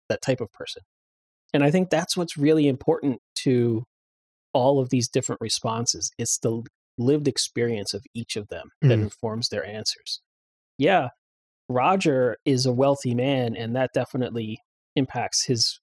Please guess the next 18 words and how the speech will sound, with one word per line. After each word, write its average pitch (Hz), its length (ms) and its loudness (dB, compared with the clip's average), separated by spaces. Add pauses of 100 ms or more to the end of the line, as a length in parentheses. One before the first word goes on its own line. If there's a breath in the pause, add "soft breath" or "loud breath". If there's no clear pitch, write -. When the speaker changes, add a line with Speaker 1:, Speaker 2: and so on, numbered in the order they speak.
Speaker 1:
willingness 117 520 0
to, 107 200 -6 (100)
like, 113 160 -2
s-, - 380 -2
just - 160 -10 (440)
say, - 160 -2
"Yes, 104 340 -2
I 104 100 -2
would 101 180 -6
go 107 120 -2
back 101 240 -6
in - 140 -20
time 101 160 -12
and 98 160 -14
murder 101 340 -6
somebody, 87 540 -10 (580)
Hitler 113 300 -4
or, 85 160 -12